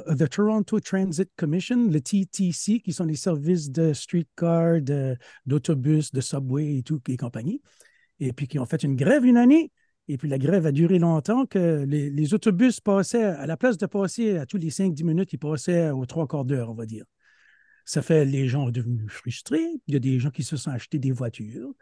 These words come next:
Il y a des gens qui ont trouvé des amis. « Hey, je peux partager une ride avec toi ? » Il y a du, des, beaucoup de gens qui ont trouvé des alternatives à voyager.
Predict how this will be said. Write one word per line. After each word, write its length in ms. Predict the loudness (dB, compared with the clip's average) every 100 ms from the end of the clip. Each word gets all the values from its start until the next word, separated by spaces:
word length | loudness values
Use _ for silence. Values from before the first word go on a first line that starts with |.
| _ _ -4
Il 40 |
y 40 | -2
a 20 |
des 240 | 0 0
gens 160 | 0 -2
qui 100 | -2
ont 40 |
trouvé 300 | -2 0 0
des 260 | 0 0 2
amis. « 220 | 2 0 -2
Hey, 460 | -4 -2 0 0
je 80 | -2
peux 100 | -4
partager 600 | -4 -4 -2 0 0 0
une 220 | 0 0
ride 200 | 0 -2
avec 200 | -2 -4 -4
toi ? » 180 | -6 -6 -12 _ _ _ -4
Il 60 |
y 40 | 0
a 20 |
du, 240 | 4 4
des, 140 | 4 0
beaucoup 320 | 2 4 4
de 60 | 4
gens 160 | 4
qui 80 | 2
ont 40 |
trouvé 480 | 2 4 4 4 2 -4 _
des 140 | 0 2
alternatives 640 | 4 4 4 2 0 -2
à 40 | -2
voyager. 540 | 0 0 -2 -4